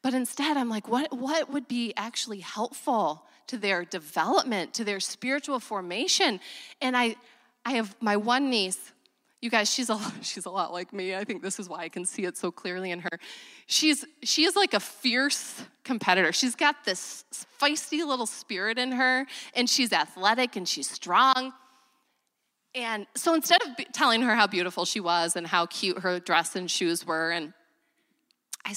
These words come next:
I told her about the fastest girl on the Jenison team.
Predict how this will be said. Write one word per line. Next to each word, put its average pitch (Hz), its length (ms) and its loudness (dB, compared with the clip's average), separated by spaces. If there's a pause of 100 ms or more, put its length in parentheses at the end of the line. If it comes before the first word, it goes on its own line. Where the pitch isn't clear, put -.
(120)
I 208 100 -6
told 302 260 -2
her 208 100 0
about 165 400 0 (920)
the 180 60 -8
fastest 214 920 0
girl 165 540 -2 (160)
on 165 160 -10
the 160 80 -10
Jenison - 460 -10
team. - 380 -14